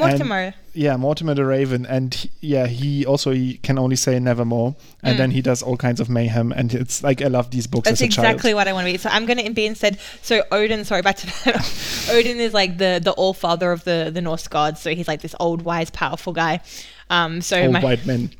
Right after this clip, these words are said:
Speaker 1: The O G old white men.
Speaker 2: Oh my God. <laughs> No, he's super cool. Um, and he has these two ravens who are kind of familiars, but they're also, like, symbolic. So they're called Hugm-, Hugin and Mon-, Monin.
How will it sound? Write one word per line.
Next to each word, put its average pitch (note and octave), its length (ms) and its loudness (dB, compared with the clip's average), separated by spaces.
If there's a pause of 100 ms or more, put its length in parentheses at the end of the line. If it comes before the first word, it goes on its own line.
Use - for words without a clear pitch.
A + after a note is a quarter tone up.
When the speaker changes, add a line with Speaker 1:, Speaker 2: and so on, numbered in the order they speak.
(240)
Speaker 1:
The D3+ 140 0
O D#3+ 180 2
G D#3 260 -2
old E3 200 2
white C#3+ 240 0
men. C#3 140 0
Speaker 2:
Oh G#3 80 2
my F3 160 0
God. F3 200 -2
<laughs> - 380 -4
No, G3+ 140 4
he's A#3 220 -4
super C#4+ 200 0
cool. F#3 240 0 (320)
Um, F#3+ 460 0 (100)
and F3+ 440 0
he G3+ 120 0
has F3+ 240 0
these F3+ 160 0
two F#3+ 220 -2
ravens E3+ 460 -2
who G3 100 -2
are F3 60 0
kind E3+ 240 -6
of D#3+ 60 -8
familiars, F#3+ 580 0
but E3 200 -4
they're F3 160 2
also, F3 280 -2
like, D#3 160 -2
symbolic. E3+ 540 -2
So E3+ 260 0 (340)
they're F3 100 2
called F3 300 -2 (320)
Hugm-, G#3 480 -4
Hugin A#3 420 -4
and F3 360 -2
Mon-, F3+ 380 -2
Monin. G#3 360 -2